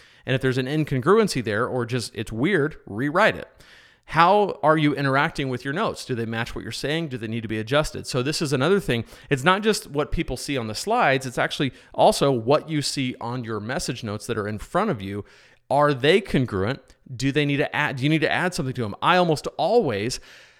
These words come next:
when I'm rehearsing, something new will come to my mind, a new kind of fresher illustration, some, maybe a joke, maybe something that I didn't think to say when I was planning it out. I put that in my notes. If it's really good, I add it to my notes.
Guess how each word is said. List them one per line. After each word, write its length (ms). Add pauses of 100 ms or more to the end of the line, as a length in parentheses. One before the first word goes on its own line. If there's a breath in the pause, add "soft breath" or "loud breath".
(140)
when 320
I'm 180
rehearsing, 460
something 540
new 200
will 160
come 220
to 60
my 140
mind, 360
a 60
new 380
kind 180
of 40
fresher 560
illustration, 800
some, 320
maybe 260
a 80
joke, 540
maybe 220
something 340
that 140
I 100
didn't 460
think 280
to 80
say 280
when 160
I 40
was 120
planning 420
it 100
out. 300 (400 loud breath)
I 240 (160)
put 200
that 120
in 60
my 120
notes. 360
If 80
it's 140
really 200
good, 140
I 240
add 240
it 80
to 80
my 100
notes. 360